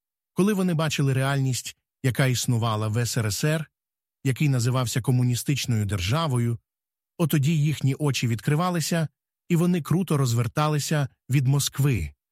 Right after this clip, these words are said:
каже Олександр Кришталович.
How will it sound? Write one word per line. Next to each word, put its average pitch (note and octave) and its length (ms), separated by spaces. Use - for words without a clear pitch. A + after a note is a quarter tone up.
каже E3+ 320
Олександр B2 760
Кришталович. G#2 880